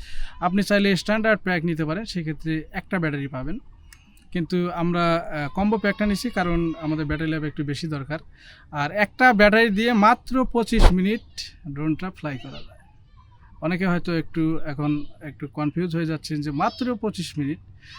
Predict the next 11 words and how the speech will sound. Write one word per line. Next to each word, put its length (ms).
জি 140
বন্ধুরা, 420
মাত্র 500
পঁচিশ 500
মিনিট 280
একটা 260
ব্যাটারি 320
দিয়ে 120
ফ্লাই 280
করা 220
যায়। 140